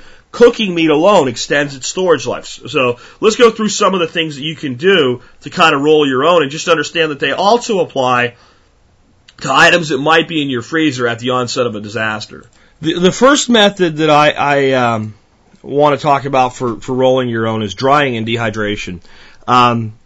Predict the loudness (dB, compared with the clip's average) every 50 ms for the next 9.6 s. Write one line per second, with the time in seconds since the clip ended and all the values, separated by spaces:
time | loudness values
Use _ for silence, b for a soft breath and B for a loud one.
0 | _ -4 0 4 4 4 4 2 0 -6 -8 -4 2 4 6 6 6 4 2 -2
1 | -2 -2 -2 -2 -2 -4 -6 -6 -8 -10 -8 -4 -2 -2 -2 -2 -6 -8 -4 -4
2 | -2 -2 -2 -4 -2 -2 -2 -2 -2 -2 -2 0 0 0 0 -2 -4 -8 -6 -4
3 | -4 -2 -2 -2 -2 -2 -2 -2 -4 -4 -4 -6 -6 -4 -4 -2 -2 0 -2 -2
4 | -2 -4 -6 -8 -6 -4 -2 -2 -2 -4 B B B B B B -2 2 4 4
5 | 4 4 2 2 2 2 2 2 0 -2 -6 -6 -4 -2 -4 -4 -4 -6 -8 -8
6 | -8 -8 -6 -4 -2 -2 -2 -4 -6 -8 -8 -8 -8 -8 -8 -10 -10 -8 -8 -8
7 | -6 -2 0 0 0 0 -2 -2 -4 -4 -4 -2 -4 -4 -4 -4 -6 -8 -6 -6
8 | -6 -6 -6 -8 -6 -4 -4 -4 -4 -4 -4 -4 -4 -4 -4 -6 -6 -6 -8 -10
9 | -10 -8 -8 -8 -8 -8 -10 -10 -12 -12 -12 -14